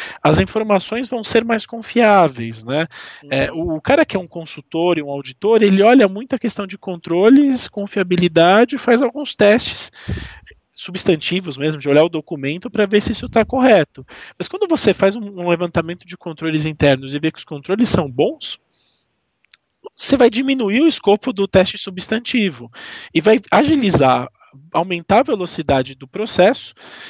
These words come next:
Speaker 1: e de uma maneira que vai trazer confiabilidade no relatório de due diligence ou no relatório de auditoria, aumentando a possibilidade dessa empresa conseguir funding, conseguir investimento. É, então, acho que é, é totalmente estra-, pra mim,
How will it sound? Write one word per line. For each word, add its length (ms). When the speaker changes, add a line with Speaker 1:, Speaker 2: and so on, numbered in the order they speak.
Speaker 1:
e 600
de 80
uma 120
maneira 380
que 100
vai 160
trazer 380
confiabilidade 1080
no 140
relatório 460
de 120
due 140
diligence 680
ou 80
no 60
relatório 420
de 80
auditoria, 840
aumentando 600
a 20
possibilidade 800
dessa 300
empresa 360
conseguir 400
funding, 520
conseguir 340
investimento. 800
É, 120
então, 220
acho 140
que 80
é, 280
é 120
totalmente 380
estra-, 280
pra 120
mim, 120